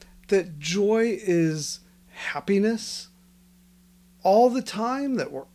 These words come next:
always happy, we're always just so happy-go-lucky? No. No, in fact, if we begin to dig a little bit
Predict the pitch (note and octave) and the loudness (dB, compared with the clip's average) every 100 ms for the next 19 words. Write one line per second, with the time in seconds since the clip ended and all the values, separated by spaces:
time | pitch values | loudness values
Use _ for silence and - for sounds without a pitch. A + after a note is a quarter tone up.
0 | _ G3 A3 A#3+ - - G#3 A3 B3+ B3 | _ 0 2 2 -2 -8 -8 -2 -2 0
1 | E3 D3+ - - G#3 A3+ A3 - - G3+ | 0 -2 -4 -2 4 4 4 0 -6 -2
2 | F#3+ - - - - - - _ _ _ | -2 -4 -12 -20 -20 -20 -20 _ _ _
3 | - - - A#3 E3+ - F#3 A3+ G#3 F#3+ | -10 -6 -4 -2 -2 -6 -6 -4 0 2
4 | F#3 G#3 G#3+ A#3+ B3 C4+ D4+ D#4+ G3+ - | 2 0 -2 0 2 0 -2 -2 -2 -4
5 | - - _ _ _ _ _ _ _ _ | -10 -20 _ _ _ _ _ _ _ _
6 | - - - - B3+ A#3 A3 - - C4+ | -20 -20 -20 -4 0 2 0 -2 -2 4
7 | D#4+ D4 G3 - - - - - - _ | 4 4 -2 -8 -20 -20 -20 -20 -20 _
8 | _ _ _ _ _ _ _ _ _ _ | _ _ _ _ _ _ _ _ _ _
9 | - - _ - C#4+ D#4 - D#4 D#4+ D4+ | -20 -20 _ -4 -2 -2 0 2 4 2
10 | A3+ A3+ A3 A#3+ - - G3 D#3+ - _ | 2 4 4 2 -2 -6 -6 -8 -12 _
11 | G#3+ F3+ D3 C3 - D#3 E3 F#3 C4 C4+ | 6 8 6 2 -4 -2 0 2 2 0
12 | F3+ D#3 - - - - | 0 0 0 -4 -12 -18